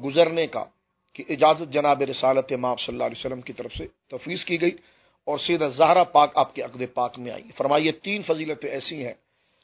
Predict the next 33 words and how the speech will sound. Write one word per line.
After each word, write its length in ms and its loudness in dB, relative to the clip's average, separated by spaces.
حضرت 240 2
عمر 180 6
کہتے 300 4
ہیں 60 -6
کہ 60 -2
اگر 100 0
ان 60 -8
تین 200 -6
فضیلتوں 480 0
میں 120 -4
سے 140 -6
کوئی 260 2
ایک 280 10
بھی 100 -10
فضیلت 440 -2
مجھے 180 -4
مل 240 -2
جاتی 400 -2
تو 100 -6
روئے 200 -2
زمین 360 -6
کے 120 -8
سرخ 280 -4
اونٹ 260 -8
اور 140 0
ہر 160 0
قیم-، 320 -10
قیمتی 380 -8
چیز 280 -8
کے 160 -12
س-، 260 -10
کے 100 -12
مقابل 440 2